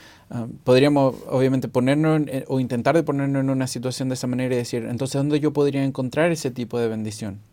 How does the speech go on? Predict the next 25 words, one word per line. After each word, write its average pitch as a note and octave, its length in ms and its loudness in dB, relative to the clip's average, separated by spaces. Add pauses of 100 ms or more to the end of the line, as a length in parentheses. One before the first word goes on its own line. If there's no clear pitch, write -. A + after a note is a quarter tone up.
(100)
Como B2 160 -4
la, A#2 240 4
la A2 160 0
que A2 160 -4
le A2+ 140 0
iba B2 140 0
a B2 40 0
entregar A#2+ 340 -2
a A#2+ 40 -6
su, A#2+ 340 -6
a A2 80 -6
su A2+ 120 -10
posteridad". A2+ 460 -8 (460)
Pero A#2+ 160 0
me B2+ 80 2
encanta, D#3 580 2
entonces, C3+ 420 -4
la B2+ 100 -2
analogía A#2+ 580 0
de B2 140 2
decir, A#2+ 560 -4 (280)
"Bueno, B2 180 -2
Dios A#2+ 200 0
nos C3+ 220 0
conoce". A#2+ 640 -2